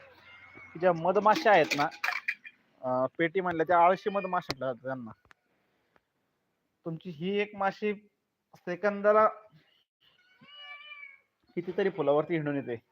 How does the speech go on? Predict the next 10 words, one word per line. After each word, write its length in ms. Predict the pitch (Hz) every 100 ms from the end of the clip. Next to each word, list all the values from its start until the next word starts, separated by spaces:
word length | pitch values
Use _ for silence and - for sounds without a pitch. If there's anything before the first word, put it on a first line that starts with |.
| _ _ _ _ _ -
तशी 140 | 165
तुमची 280 | 170 180 175
ती 140 | 170 190
मधमाशी 460 | 170 156 151 -
नसते. 280 | 143 135 147 - _ _ _ _ _ _ _ _ _ _
आणि 80 | 139
त्याच्यामुळे 440 | 143 - 190 196
आपण, 340 | 196 196 214 202
अं, 200 | 202 196
जवळपास 500 | 180 180 185 185